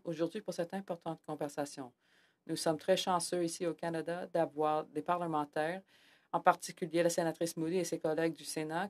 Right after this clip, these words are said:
qui, sénatrice, euh, Pearson avant, qui continuent de consacrer du temps et de l'espace aux droits et aux intérêts des enfants au Canada.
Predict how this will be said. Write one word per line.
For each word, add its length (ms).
qui, 220
sénatrice, 680
euh, 220
Pearson 440
avant, 380
qui 80
continuent 480
de 80
consacrer 420
du 160
temps 280
et 100
de 60
l'espace 500
aux 80
droits 380
et 60
aux 140
intérêts 340
des 140
enfants 360
au 80
Canada. 440